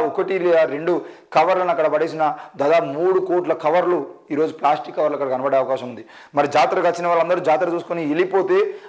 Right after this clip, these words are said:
ఆ వెళ్ళిపోయిన తర్వాత అక్కడ ఉన్నటువంటి రైతులు కానీ, అక్కడ ఉన్నటువంటి ఆ, మ్, పక్షులు, జంతువులు కానీ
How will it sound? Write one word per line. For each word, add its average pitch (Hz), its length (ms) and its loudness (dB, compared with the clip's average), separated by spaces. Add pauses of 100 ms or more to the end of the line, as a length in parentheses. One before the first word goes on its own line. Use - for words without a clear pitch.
ఆ 147 80 4
వెళ్ళిపోయిన 202 540 0
తర్వాత 175 440 2
అక్కడ 180 240 2
ఉన్నటువంటి 165 320 -4
రైతులు 175 380 2
కానీ, 143 380 0 (200)
అక్కడ 165 220 2
ఉన్నటువంటి 170 400 0 (280)
ఆ, 147 320 4
మ్, 139 200 -12 (120)
పక్షులు, 190 460 2
జంతువులు 190 340 0
కానీ 156 360 0